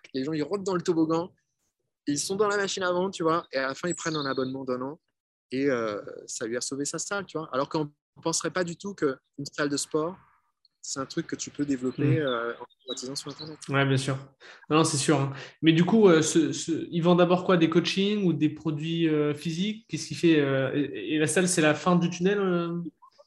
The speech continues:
Speaker 1: Ils vendent l'abonnement, euh,
Speaker 2: Ok,
Speaker 1: dans la
Speaker 2: ok,
Speaker 1: salle.
Speaker 2: ok, ok,
Speaker 1: Et
Speaker 2: ça marche.
Speaker 1: il y a un autre, un autre exemple, tu vois,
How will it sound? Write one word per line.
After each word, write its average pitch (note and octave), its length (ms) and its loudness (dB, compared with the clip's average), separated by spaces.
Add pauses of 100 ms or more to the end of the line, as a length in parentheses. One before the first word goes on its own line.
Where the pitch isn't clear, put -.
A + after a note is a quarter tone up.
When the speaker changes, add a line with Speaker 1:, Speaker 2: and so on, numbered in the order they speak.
(320)
Speaker 1:
Ils B3 120 -12
vendent E3+ 240 -4
l'abonnement, C#3 720 -4
euh, E3+ 40 -2
Speaker 2:
Ok, C#3 280 2
Speaker 1:
dans C3 80 -8
la D#3+ 60 -2
Speaker 2:
ok, D3 60 -4
Speaker 1:
salle. C#3 320 -6 (140)
Speaker 2:
ok, C3+ 160 -4 (400)
ok, A#2+ 140 -6
Speaker 1:
Et A#2 60 0
Speaker 2:
ça C3+ 100 2
marche. A2+ 360 -4
Speaker 1:
il C#3+ 40 -4
y - 20 -2
a - 20 0
un D3+ 60 0
autre, E3 180 -2 (480)
un C#3+ 80 -2
autre D#3 160 0
exemple, D#3 260 -4
tu - 120 -10
vois, D#3 260 -2